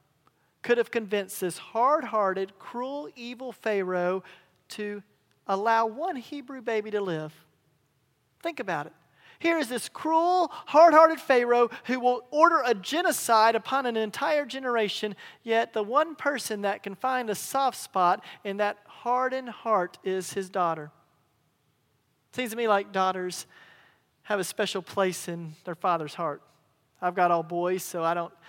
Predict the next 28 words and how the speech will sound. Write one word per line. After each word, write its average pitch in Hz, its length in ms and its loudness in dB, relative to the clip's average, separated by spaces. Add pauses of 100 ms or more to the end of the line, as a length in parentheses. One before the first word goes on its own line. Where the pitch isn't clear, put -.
(280)
personally 233 420 -2
get 196 160 -4
to 208 60 0
experience 226 600 -2
that, 214 280 2
but 208 160 -2 (1300)
when 226 100 -2
I 220 40 4
talk 294 320 -4
to 247 60 -14
my 233 100 -2
friends 226 360 -6
who 196 100 -8
have 185 240 -4
girls, 156 460 -6
it 247 140 -8
is, 175 360 -12 (960)
it's 330 140 -10
tough 330 260 -2
for 214 100 -4
them 180 120 -4
to 160 60 -8
say 185 180 -4
no 175 160 -4
to 185 80 -6
their 160 120 -8
little 175 140 -8
girls. 165 580 -12